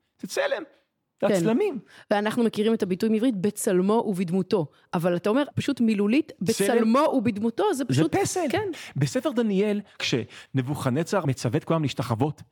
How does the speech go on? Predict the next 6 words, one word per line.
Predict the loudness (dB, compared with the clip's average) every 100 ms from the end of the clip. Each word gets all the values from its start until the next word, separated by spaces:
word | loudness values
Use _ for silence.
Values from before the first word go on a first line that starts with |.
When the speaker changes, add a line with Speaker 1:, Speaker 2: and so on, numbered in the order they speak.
| -6
Speaker 1:
לפסל, | -2 0 -2 -2 -2 -2 -2 -8 -2
הוא | 0
מכונה | 0 0 -2 -2 _ -8
צלמה, | -2 0 0 -2 -6 -6
צלם | -4 -2 -2
מזהב. | -2 -4 -4 -6